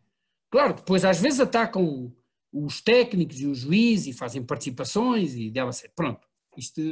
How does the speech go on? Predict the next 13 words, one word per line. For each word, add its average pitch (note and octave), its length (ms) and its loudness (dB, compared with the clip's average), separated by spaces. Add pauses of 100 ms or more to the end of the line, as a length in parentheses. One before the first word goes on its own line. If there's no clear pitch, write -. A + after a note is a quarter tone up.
é C#3+ 80 -4
o C3+ 120 -2
caos G#2+ 360 -4
às A2 160 -8
vezes, G#2+ 260 -12
não F#2+ 120 -20
é? G#2 80 -20 (420)
E C3 100 -4
há C3+ 40 -2
aí C3+ 180 -2
uns B2+ 160 -4
lobbies, C#3+ 500 -4 (560)
eh, B2 760 -4